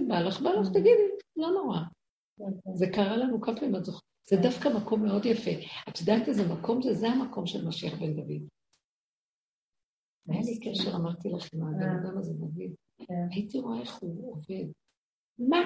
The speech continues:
Speaker 1: שבא לו, איך שבא לו כאן הרגע. ואחרי רגע, הכל היה נעלם, כאילו, ולא הייתי יכולה לכעוס על הבן אדם.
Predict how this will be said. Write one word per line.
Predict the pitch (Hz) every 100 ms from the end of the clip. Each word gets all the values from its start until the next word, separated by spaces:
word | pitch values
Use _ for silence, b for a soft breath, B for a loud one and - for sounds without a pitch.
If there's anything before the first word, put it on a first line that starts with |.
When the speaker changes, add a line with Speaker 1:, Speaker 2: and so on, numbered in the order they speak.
| 320
Speaker 1:
שבא | - - 247 185 170 240
לו, | 262 269 - -
איך | 269 254 -
שבא | - 220 185 240
לו | 269 - -
כאן | - - -
הרגע. | 180 185 202 170 160 - _ - 180 175 - _ _ 214
ואחרי | 214 -
רגע, | 403 440 - - -
הכל | 349 466
היה | 427 440 403
נעלם, | 277 247 190 180
כאילו, | - 277 269 262 262 _ _ _ _ _ _ _ 185 - - 175
ולא | 226 262
הייתי | 302
יכולה | - 247
לכעוס | 233 226 294 - 330
על | 208
הבן | 180 165
אדם. | 165 160